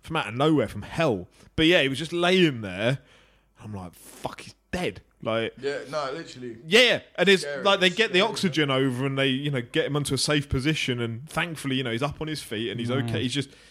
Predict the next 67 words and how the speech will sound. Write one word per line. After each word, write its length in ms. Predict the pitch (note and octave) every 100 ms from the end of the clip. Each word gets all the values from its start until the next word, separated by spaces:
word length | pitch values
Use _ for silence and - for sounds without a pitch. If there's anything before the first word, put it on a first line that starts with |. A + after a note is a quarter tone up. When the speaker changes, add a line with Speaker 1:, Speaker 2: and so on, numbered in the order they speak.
| _
Speaker 1:
he's 140 | F#3+
obviously, 500 | F#3+ D#3+ C#3+ B2+ C3+
like, 240 | A#2 A2 G2+
humiliated 840 | - A#2+ B2 E3+ C#3 G#2 F#2+ F2+ -
by 160 | G2
it 80 | C#3+
'cause 80 | -
he's 100 | A#2+
there 120 | C3+
with 80 | B2+
all 60 | C3
his 100 | C3
friends 320 | - C#3 C3+
and 120 | B2+ B2+
family 320 | D#3+ D#3+ A#2+
and 80 | F2+
Speaker 2:
Yeah, 80 | F2+
Speaker 1:
that. 120 | F#2+
Speaker 2:
I 60 | C3
mean, 140 | C#3
Speaker 1:
But 180 | G3+ D#3+
he 60 | F3
was 140 | F3
Speaker 2:
and, 120 | F3 E3
Speaker 1:
okay. 240 | D#3 C3+
Speaker 2:
and, 100 | F#2+
and 80 | E3+
the 40 |
thing 180 | E3+ F#3+
is, 320 | G3+ F3 C3+ A#2
like, 240 | C3 B2+ - - _ -
what's 320 | D#3+ F3 F3
harsh 320 | D#3+ E3+ D#3+
is 80 | C#3+
they 120 | C3
don't, 320 | B2 D#3 D3
when 240 | D3+ D#3 F3+
they 80 | F3
get 160 | E3
up, 220 | E3 D#3
there's 120 | C3 B2
some 160 | -
people, 320 | F3 D#3 C#3+ B2+ - -
a 80 |
lot 160 | A#2 C#3+
of 60 | D3+
people 200 | D3+ C#3+
don't 240 | C#3+ C#3+
know 140 | D3
it's 120 | C3+ -
happened, 340 | D#3 A#2+ F#2
so 180 | - B2
they'll 120 | A#2+
get 160 | B2 D#3
up 200 | D3 A2+
Speaker 1:
Yeah. 200 | G#2+ G2 F2+
Speaker 2:
and 80 | B2
they'll 100 | C#3
think 180 | - A#2
they're 80 | B2
just 140 | A#2+
getting 180 | C3+ C3+
up 100 | -
for 80 | A2
the 60 |
next 180 | A#2 A2
round. 220 | D#3+ G#2+